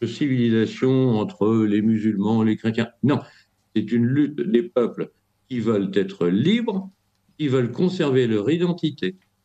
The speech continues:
qui veulent commercer comme ils l'entendent,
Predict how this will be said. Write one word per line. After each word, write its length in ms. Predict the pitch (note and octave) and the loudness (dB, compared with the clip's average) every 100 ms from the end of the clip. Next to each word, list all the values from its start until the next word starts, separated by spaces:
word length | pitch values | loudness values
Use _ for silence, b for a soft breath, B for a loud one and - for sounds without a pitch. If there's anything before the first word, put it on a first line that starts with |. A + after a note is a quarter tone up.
| _ | _
qui 100 | D3+ | -6
veulent 360 | C3 B2+ A2 - _ _ | -2 0 -2 -8 _ _
commercer 720 | - E3+ C#3+ - - A#2+ G2+ B B _ _ - | 0 0 -2 -6 -4 -2 -2 B B _ _ 0
comme 220 | G3 F#3 | 0 0
ils 180 | D#3+ C#3 | -2 -2
l'entendent, 640 | C#3 A#2 A#2 G#2+ F#2+ | -2 -2 0 0 0